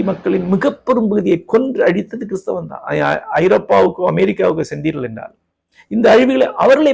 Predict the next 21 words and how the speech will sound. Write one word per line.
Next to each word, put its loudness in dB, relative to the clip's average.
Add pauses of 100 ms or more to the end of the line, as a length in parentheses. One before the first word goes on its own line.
(100)
பதிவு 0
செய்து 2
வைத்திருக்கலை -6
பார்க்கலாம். -16 (360)
அமெரிக்காவில் 2
எந்த -2 (100)
இடத்துல 0
அந்த 0
இருக்கக்கூடிய -2 (120)
பழங்குடிகளை 0 (140)
கொன்று 0
அழித்த -2 (280)
கிறிஸ்தவ 0 (140)
போதகர்கள் 6
யார் 6
யார் 4
என்று -6
பட்டியலை 0 (260)
அவங்கள் 2
அருங்காட்சியகத்தில் -2
வைத்திருப்பார்கள். -12